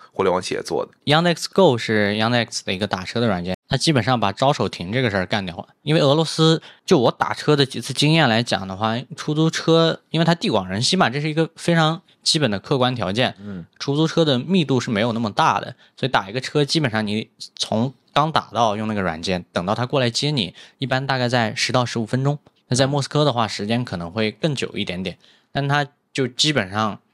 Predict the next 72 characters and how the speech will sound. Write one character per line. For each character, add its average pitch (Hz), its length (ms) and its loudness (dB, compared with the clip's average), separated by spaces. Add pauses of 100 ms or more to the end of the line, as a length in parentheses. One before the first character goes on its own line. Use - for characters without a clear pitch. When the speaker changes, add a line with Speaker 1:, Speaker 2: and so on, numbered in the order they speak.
(100)
Speaker 2:
不 131 80 0
能 113 100 2
说 120 160 0
要 135 220 4
求 113 160 -2
啊， 87 120 -2
就 123 140 -4
是 123 100 2
因 131 160 0
为 139 100 2
他 123 140 -2
的 113 80 -4
这 131 160 0
种 101 200 -2 (240)
生 123 200 0
意 135 80 0
的 110 120 2
模 90 240 -4
式 110 180 -4
决 92 160 -2
定 113 160 0
了， 90 220 -2 (480)
如 131 120 2
果 156 120 6
你 107 60 0
要 92 180 -2
在 98 300 0
俄 92 120 -4
罗 104 100 -2
斯 113 140 -6
去 - 140 -6
打 87 180 -4
车 113 220 -4
的 117 80 2
话， 92 240 -6 (180)
稍 131 200 4
微 147 320 0
出 - 180 -2
发 131 160 2
前 104 200 -8
做 117 140 0
点 90 140 0
攻 101 200 -4
略 120 140 4
的 87 100 0
话， 85 220 -8
那 92 140 -6
这 104 120 -2
个 101 80 -4
东 92 140 -8
西 95 160 -6
基 95 160 -6
本 90 100 -2
上 85 80 -2
绕 90 120 0
不 87 80 -2
开 87 180 -2
了。 90 160 -6
Speaker 1:
这 107 140 -4
就 104 100 -2
是 101 140 -4
寡 95 200 2
头 92 200 -6
的 92 80 0
力 98 120 -4
量。 92 280 -2
Speaker 2:
嗯。 104 100 -10 (1120)
第 233 80 8
二 220 120 10
天， 175 480 4
因 165 160 4
为 165 420 4